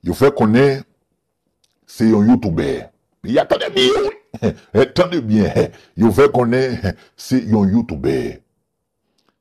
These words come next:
Se yon ankitè, egzakteman ki mene ankèt sou gang avèk sou dwòg dile ki rapote bay de gwo medya tankou New York Post, New York Times,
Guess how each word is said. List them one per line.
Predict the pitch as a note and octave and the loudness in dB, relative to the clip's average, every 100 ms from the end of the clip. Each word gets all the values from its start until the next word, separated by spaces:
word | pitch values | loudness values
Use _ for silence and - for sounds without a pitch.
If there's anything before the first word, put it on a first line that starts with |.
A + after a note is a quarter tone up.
| - | -4
Se | G2 | 0
yon | G2+ G2+ | 2 0
ankitè, | B2 B2 G#2+ - B2 C#3+ - _ _ _ _ - | -4 -4 -6 0 2 0 -8 _ _ _ _ -8
egzakteman | E2+ E2 G#2+ - G#2 G#2+ G#2+ | -4 0 0 0 0 0 0
ki | - A#2+ | -4 -6
mene | C3+ C3 B2+ C3 C3 | -2 -2 0 -2 -2
ankèt | A2+ - D#3 - - - _ _ _ _ | -6 -2 -4 -6 -20 -20 _ _ _ _
sou | - A2+ F2+ | -8 -6 0
gang | A#3 G3 D#2+ C2 - _ _ - | 2 0 -6 -12 -18 _ _ -2
avèk | F#2 F2+ A2+ - - _ _ - | 0 4 2 0 -16 _ _ -12
sou | G2+ | -6
dwòg | F2+ G#2 A2+ G2 | 0 4 4 2
dile | E2+ B2 A#2+ C3+ D3 - _ _ _ _ _ _ _ _ _ _ - | 0 2 6 6 4 -2 _ _ _ _ _ _ _ _ _ _ -6
ki | A2 | 0
rapote | F#2+ A2+ D#3 - A#2 G#2+ - A#2 | 2 4 4 2 0 -2 0 0
bay | G#2+ G#2 | 4 4
de | G#2+ G#2 | 4 2
gwo | F2+ G#2 | 2 0
medya | A2+ A#2 E2+ A2+ G#2 | 2 0 0 0 0
tankou | G2+ - F2 | -2 -4 -2
New | F#2 | 2
York | A2+ A2+ - | 0 0 -4
Post, | A2 - - _ _ - | -6 -6 -20 _ _ -10
New | F2+ G2 | -2 0
York | F#2 - | 0 -2
Times, | A2+ A2 C3+ D#3+ - | 0 2 0 -4 -8